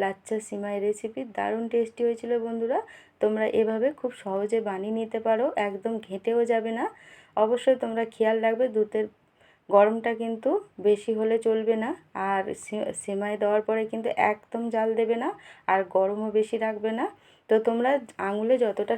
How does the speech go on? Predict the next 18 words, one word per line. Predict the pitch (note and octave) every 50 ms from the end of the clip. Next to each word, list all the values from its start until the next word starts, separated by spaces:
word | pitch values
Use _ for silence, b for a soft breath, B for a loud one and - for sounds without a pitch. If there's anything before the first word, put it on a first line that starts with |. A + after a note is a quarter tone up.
| -
সহ্য | - G3+ G3 G3+ - A3+
করতে | A3+ A#3+ A3+ A3+ - A#3
পারবে | A3+ A3+ A3+ G#3+ G#3+ C4 G4 A4 - -
সেরকম | - A3 G3+ G3+ G#3 G#3 A3+ A3+ A3+
গরম | A3 G#3+ A3 A#3 A#3 A#3 A3+
রাখবে। | A3+ A3+ A3 G#3+ B3+ F4+ A#4 - B B B B B B
তো | B - A#3+ A#3
উপর | A#3+ B3 A#3+ -
থেকে | C4 B3+ C4 C4
কাজু | B3+ A#3 G#3+ G#3 G#3 A3+ A3
কিশমিশ | - A3+ A3+ - A#3+ A#3 A3+ A3
দিয়ে | A#3+ C4 C#4+ - - - G3+
আমি | G3 G#3 G#3
দু | G3 G3+ G3+ G3 G3+
মিনিট | G#3 A3 B3 C#4 C4+ _ - - - _ - - - -
একটা | F#3+ F#3 - _ - F#3+ F#3+ F#3+ -
প্লেট | - G3 G#3 A3 G#3+ -
ঢেকে | G3+ G3+ G3 - A3